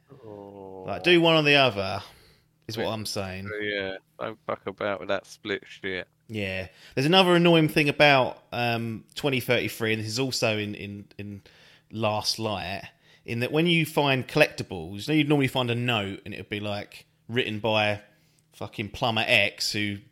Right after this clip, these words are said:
Speaker 2: probably got trapped down there and
Speaker 1: Uh,
Speaker 2: died, and you're like, "Cool, poor old Bob.
Speaker 1: Yeah.
Speaker 2: He was stuck down here, calling for his family." And you read through it and think, "That's fucking depressing."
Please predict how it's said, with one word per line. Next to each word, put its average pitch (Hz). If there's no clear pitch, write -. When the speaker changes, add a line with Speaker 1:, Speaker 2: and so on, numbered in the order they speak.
Speaker 2:
probably 107
got -
trapped -
down 104
there 101
and 139
Speaker 1:
Uh, 143
Speaker 2:
died, 104
and 107
you're 107
like, -
"Cool, 196
poor 240
old 233
Bob. 131
Speaker 1:
Yeah. 120
Speaker 2:
He 190
was 190
stuck -
down 160
here, 160
calling 185
for 175
his 170
family." 180
And 117
you 127
read 143
through 156
it 113
and 110
think, 127
"That's 170
fucking 110
depressing." 98